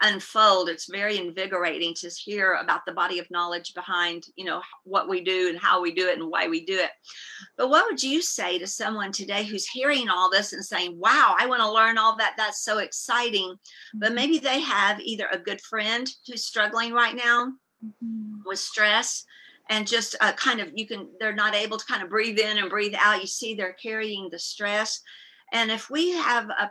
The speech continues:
Speaker 1: person in our lives that we have a rapport with and a place in their lives to encourage them, what are just some simple solutions or,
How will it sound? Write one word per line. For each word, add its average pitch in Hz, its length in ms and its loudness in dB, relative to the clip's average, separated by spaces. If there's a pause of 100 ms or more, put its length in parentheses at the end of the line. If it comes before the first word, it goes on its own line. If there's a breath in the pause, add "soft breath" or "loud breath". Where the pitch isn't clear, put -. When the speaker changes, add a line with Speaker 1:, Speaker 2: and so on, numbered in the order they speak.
Speaker 1:
person 233 320 -4
in 214 80 -4
our 196 140 0
lives 185 300 0
that 185 120 -10
we 214 80 -2
have 190 160 -2
a 185 100 -2
rapport 190 540 -2
with 170 320 -4
and 190 140 -10
a 180 120 -14
place 208 240 -4
in 202 80 -6
their 190 160 -6
lives 185 300 -2
to 190 140 -8
encourage 202 560 -6
them, 185 400 -6 (540 loud breath)
what 349 180 -2
are 523 120 -2
just 359 220 -4
some 202 320 -8
simple 277 880 0
solutions 208 880 -6
or, 175 220 -4